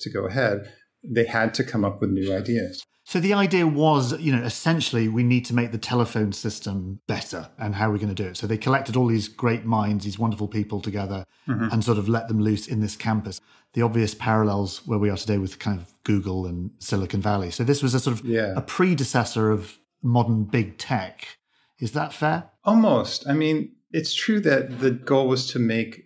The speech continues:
Speaker 1: the phone system better, but the mantra at Bell Labs was to make it better and cheaper. And I think the second part is quite crucial because what innovation does is it sort of democratizes and makes accessible new technologies.
Speaker 2: Yeah.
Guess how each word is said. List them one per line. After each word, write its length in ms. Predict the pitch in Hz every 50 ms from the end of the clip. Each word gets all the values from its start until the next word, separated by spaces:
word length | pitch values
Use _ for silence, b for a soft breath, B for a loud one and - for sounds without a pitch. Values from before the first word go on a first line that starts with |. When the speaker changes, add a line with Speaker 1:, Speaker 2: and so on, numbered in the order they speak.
| -
Speaker 1:
the 220 | 110 120 117 113 113
phone 240 | - - 117 107
system 420 | - - 113 - - - 107 104 98
better, 320 | 107 120 117 107 101 98 95 90 - -
but 180 | 127 117 - -
the 60 | 127
mantra 480 | 113 113 120 139 175 208 220 - 185 165
at 60 | 165
Bell 160 | 151 131 123
Labs 360 | 123 120 120 110 107 - -
was 140 | 123 107 -
to 100 | - -
make 300 | 117 107 107 107 104 -
it 200 | 117 - - - -
better 300 | 104 101 101 104 104 101
and 380 | - - 107 101 95 98 98
cheaper. 600 | 98 - - - 135 123 123 127 - - - - - _ _ _ _ _ -
And 180 | 120 120 117 110
I 80 | 110
think 340 | 120 123 180 190 190 - -
the 160 | - 120 120 -
second 320 | - - 202 202 262 220 208
part 240 | - 185 165 139
is 80 | 123 120
quite 260 | - - - 113 95
crucial 480 | - - - 196 185 190 - 110 101 98
because 480 | 95 110 110 - 127 120 123 - - -
what 200 | 131 123 135 127
innovation 460 | 131 131 123 117 123 117 117 - 120 113
does 240 | 123 123 123 123 117
is 100 | 104 104
it 80 | 104 -
sort 200 | - - 123 113
of 120 | 104 104
democratizes 1120 | - 107 98 98 104 110 - - 123 - - - 110 101 101 104 104 107 107 104 104 101 107
and 140 | 107 98 98 b b b b -
makes 260 | 113 113 101 - -
accessible 640 | - - - - 156 170 - - 127 101 101 98
new 140 | 98 98 95
technologies. 800 | 95 - - - - 113 113 110 104 101 - - - - - - -
Speaker 2:
Yeah. 380 | 127 123 123 117 104 92 95